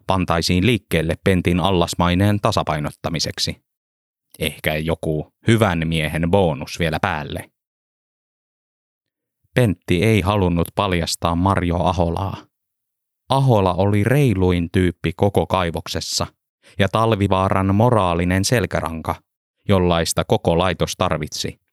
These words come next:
ja joka nosti salanimellä paljon oikeanlaisia ongelmia esille.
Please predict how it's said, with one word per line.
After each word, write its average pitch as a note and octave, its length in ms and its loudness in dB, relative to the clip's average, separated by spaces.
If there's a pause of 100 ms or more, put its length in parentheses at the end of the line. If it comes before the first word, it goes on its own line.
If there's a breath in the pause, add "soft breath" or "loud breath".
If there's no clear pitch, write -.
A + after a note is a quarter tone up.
(300)
ja E2+ 280 0
joka E2+ 380 0
nosti F#2 340 0
salanimellä F2 680 0
paljon F#2+ 400 0
oikeanlaisia F#2+ 840 0
ongelmia F#2+ 540 0
esille. D#2+ 540 -4